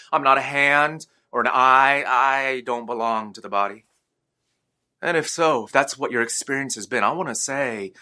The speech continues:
I-, I'm sorry. We're sorry. It should not be so according to God's word. And Paul tells us these amputations most commonly occur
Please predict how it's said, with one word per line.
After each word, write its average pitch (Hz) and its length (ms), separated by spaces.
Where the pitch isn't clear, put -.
I-, 92 240
I'm 143 100
sorry. 110 480
We're 160 140
sorry. 101 500
It 160 100
should 180 440
not 131 540
be 113 320
so 120 640
according 123 440
to 110 80
God's 98 380
word. 147 520
And 202 140
Paul 233 240
tells 202 460
us 139 240
these 202 340
amputations 143 1300
most 202 580
commonly 214 640
occur 139 840